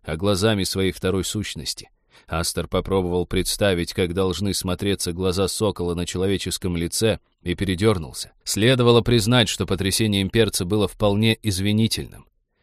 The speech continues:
Другой человек окликнул бы своего первого противника, прежде чем нанести ему удар. Но Астер не считал, что люди, собиравшиеся заколоть его, пока он был беспомощен, заслуживали таких реверансов.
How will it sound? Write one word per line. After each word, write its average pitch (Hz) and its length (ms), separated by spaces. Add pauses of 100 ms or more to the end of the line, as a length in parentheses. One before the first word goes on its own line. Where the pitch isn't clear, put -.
(140)
Другой 120 340
человек 156 400
окликнул 143 560
бы 104 100
своего 110 360
первого 104 480
противника, 107 640
прежде 104 420
чем 104 220
нанести 107 380
ему 104 200
удар. 101 320 (200)
Но 101 240
Астер 113 400
не 101 160
считал, 107 460
что - 200
люди, 98 240
собиравшиеся 95 760
заколоть 101 520
его, 92 180
пока 98 340
он 90 140
был 92 120
беспомощен, 90 720
заслуживали 98 640
таких 87 380
реверансов. 85 680